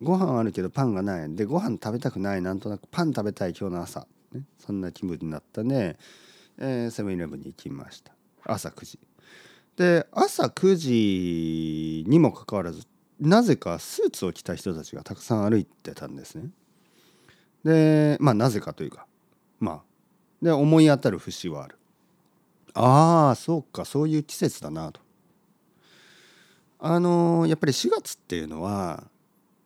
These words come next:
いろいろな会社が、あの、入社し-、式、入社式、入社ですよね。えー、会社に初めて入る人たち。まあ、ほとんど多分二十二歳ぐらいの人たちが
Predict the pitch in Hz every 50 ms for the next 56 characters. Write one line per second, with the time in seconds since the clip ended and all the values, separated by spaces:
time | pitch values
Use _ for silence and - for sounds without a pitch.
0 | - _ _ - 127 131 131 175 185 185 180 175 170 170 165 156 156 160 156 151
1 | 147 147 143 147 - - 151 147 143 131 - - 131 127 135 127 107 87 78 78
2 | 80 82 - - 92 107 120 143 180 196 185 - - - 160 160 160 156 - -
3 | - _ _ _ _ _ - _ _ - - - - - - - - _ _ _
4 | - 104 113 127 143 135 - - 131 - - - - - - _ _ _ _ _
5 | _ _ _ _ _ _ _ _ _ _ _ _ - - _ _ _ 107 110 127
6 | 151 170 160 - - 151 139 139 - - - - - _ _ _ _ _ _ _
7 | _ _ _ _ _ _ - 107 104 104 101 98 92 - - - 123 127 120 -
8 | - 120 120 117 117 117 113 110 107 107 - - 123 139 175 160 110 - 82 78
9 | 71 67 - - 101 85 71 67 65 - - - 78 - - - - - - -
10 | _ _ _ _ _ _ - 110 92 67 - - _ - - 123 - 123 - 85
11 | 78 78 - 92 76 76 90 113 117 92 87 85 82 82 80 - 101 92 85 90
12 | 90 82 76 78 78 - - 104 85 87 85 - - 135 165 170 143 101